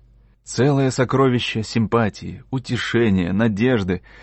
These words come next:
хранятся в этих чистых сердцах, так часто тоже уязвлённых,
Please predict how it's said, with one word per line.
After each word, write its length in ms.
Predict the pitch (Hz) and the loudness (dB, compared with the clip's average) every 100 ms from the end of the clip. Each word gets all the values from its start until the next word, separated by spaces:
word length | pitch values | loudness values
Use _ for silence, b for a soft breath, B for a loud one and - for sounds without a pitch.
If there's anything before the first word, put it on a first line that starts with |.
| B B | B B
хранятся 600 | - 104 98 117 110 98 | 0 2 4 2 0 0
в 20 | |
этих 360 | 104 104 95 - | 0 0 -8 -10
чистых 440 | - 107 107 - - | -8 -6 -6 -8 -8
сердцах, 600 | 107 104 - 120 90 - _ _ | -6 -6 -2 0 0 -6 _ _
так 220 | - 127 | 0 0
часто 400 | - 143 143 135 | 2 0 0 0
тоже 360 | 113 143 147 107 | 0 2 2 2
уязвлённых, 1000 | 101 110 110 95 107 151 135 95 90 B | 2 2 2 2 2 4 4 2 -2 B